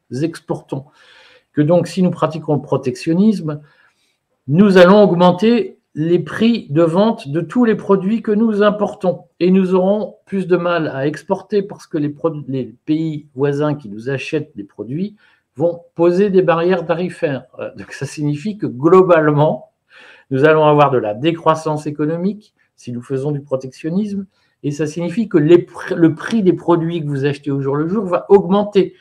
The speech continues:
Donc il y aura de l'inflation et votre niveau de vie va baisser.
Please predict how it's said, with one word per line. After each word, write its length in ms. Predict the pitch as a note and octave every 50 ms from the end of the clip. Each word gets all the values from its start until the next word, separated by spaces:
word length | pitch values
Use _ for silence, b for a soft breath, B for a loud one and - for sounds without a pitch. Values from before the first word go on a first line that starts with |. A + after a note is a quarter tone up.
| b b _
Donc 140 | B2+ - -
il 80 | D#3+ D3+
y 40 |
aura 200 | D3 C3+ C#3 C3+
de 80 | A#2+ A2+
l'inflation 720 | A2+ C3 D#3+ F#3 F#3 F3+ - F3 D#3+ - - F3 E3+ E3+ _ _
et 80 | C3 B2+
votre 300 | C3 C#3 C#3 _ C3 B2+
niveau 280 | C#3 C#3 C3+ C3+ C3+
de 80 | B2+ C3
vie 160 | D3 F3+ F3+
va 160 | D3 C#3+ C3+
baisser. 540 | B2 B2 C3+ D#3+ D#3+ - - D3+ C3+ -